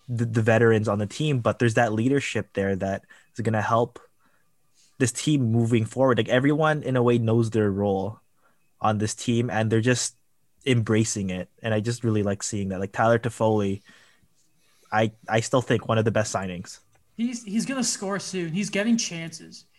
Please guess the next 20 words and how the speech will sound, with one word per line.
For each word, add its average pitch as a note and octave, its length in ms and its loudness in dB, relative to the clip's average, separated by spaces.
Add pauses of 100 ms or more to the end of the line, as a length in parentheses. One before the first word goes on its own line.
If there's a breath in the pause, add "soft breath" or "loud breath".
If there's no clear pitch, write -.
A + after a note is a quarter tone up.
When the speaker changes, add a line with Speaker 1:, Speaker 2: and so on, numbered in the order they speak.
(100)
Speaker 2:
It's A#3 200 -8 (200 loud breath)
the A#3+ 80 -4
one D4 260 0
thing E4 240 -4
with C4+ 140 -6
that G#3+ 280 -2
line F#3+ 280 -4
is G3 100 -6
I G3+ 80 -6
think A3+ 160 -4
they're A3+ 140 -6
the G#3 100 -6
only A3 160 -4
one A3 100 0
who G3+ 100 -4
haven't F3 360 -6
scored D#3+ 460 -8
yet. - 300 -16 (500)
But G#3 340 -4 (720)
they, D4 520 -6